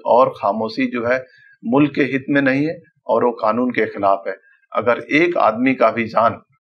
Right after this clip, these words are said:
एक आदमी की जान अगर जाती है mob lynching में,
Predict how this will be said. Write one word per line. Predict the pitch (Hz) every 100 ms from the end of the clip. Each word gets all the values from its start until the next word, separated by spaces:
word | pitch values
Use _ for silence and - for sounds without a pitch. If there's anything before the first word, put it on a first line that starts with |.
| _ _ _ _ _ _ 135
एक | 147 143
आदमी | 117 117 139
की | 135 127
जान | 123 127
अगर | 127 117 117
जाती | 110 98 - 123
है | 120
mob | 104 107 110
lynching | 117 113 117 107
में, | 104